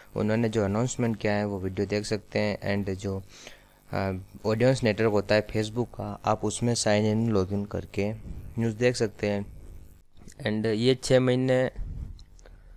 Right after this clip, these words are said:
अभी यूएसए में टेस्टिंग चल रही, तो इस छ-, लगभग छः मंथ के,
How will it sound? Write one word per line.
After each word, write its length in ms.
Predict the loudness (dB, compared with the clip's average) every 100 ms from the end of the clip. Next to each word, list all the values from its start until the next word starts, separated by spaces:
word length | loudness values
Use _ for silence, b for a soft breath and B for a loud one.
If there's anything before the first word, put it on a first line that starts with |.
| b -10 -2
अभी 420 | 0 2 2 4
यूएसए 200 | 4 2
में 100 | 4
टेस्टिंग 340 | 2 2 0
चल 180 | 2 2
रही, 200 | 4 2
तो 520 | 2 2 4 2 -2 -6
इस 100 | -6 -6 -6 -8 -10 -4
छ-, 80 | 0
लगभग 840 | 0 2 2 4 4 4 4 4 2
छः 180 | 2 4
मंथ 240 | 6 2 0 0
के, 440 | 0 0 -4 -10